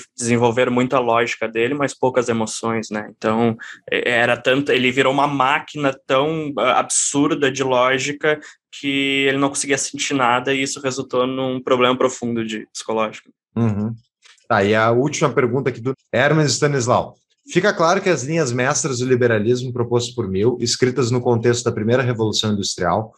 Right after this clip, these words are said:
Speaker 2: o objetivo é incluir e legitim-, legitimar grupos sociais que não possuíam direitos e políticos, políticos e civis.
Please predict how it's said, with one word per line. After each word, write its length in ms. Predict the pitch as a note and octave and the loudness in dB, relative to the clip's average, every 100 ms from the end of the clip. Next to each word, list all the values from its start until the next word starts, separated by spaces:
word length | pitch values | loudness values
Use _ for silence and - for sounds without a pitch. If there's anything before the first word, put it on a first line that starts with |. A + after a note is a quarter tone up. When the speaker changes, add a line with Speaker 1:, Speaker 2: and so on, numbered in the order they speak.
| _ - | _ 0
Speaker 2:
o 60 | A#2+ | 2
objetivo 580 | A#2+ C3+ B2 D#3 D#3 | 4 2 2 0 2
é 20 | E3 | 0
incluir 360 | D3 C3+ C#3+ | 0 0 2
e 60 | E3 | 2
legitim-, 640 | D3 D3 C3 - C3+ A#2+ A#2+ A#2 A2+ B2 | 2 0 -2 -6 -4 -4 -4 0 2 2
legitimar 680 | B2+ A#2+ - A#2 G#2 A#2 A#2 - - | 2 -2 -2 0 2 2 0 -10 -4
grupos 340 | C3 F3+ F3+ | 0 0 0
sociais 460 | E3+ B2+ C3+ C#3+ - | 0 0 0 -2 -2
que 80 | |
não 160 | C#3 C#3+ | -2 -2
possuíam 480 | D3+ D3 - B2+ C3 | 0 -2 -2 -2 -2
direitos 440 | A#2+ A#2 A2+ A#2 | 0 2 2 0
e 80 | A2 | -4
políticos, 520 | A#2 A2 A2 - - - | -2 -2 -4 -10 -14 0
políticos 480 | B2 A#2+ A#2+ B2 A#2 | 4 6 4 0 0
e 40 | |
civis. 420 | B2+ G#2+ F#2 - | 0 0 0 -4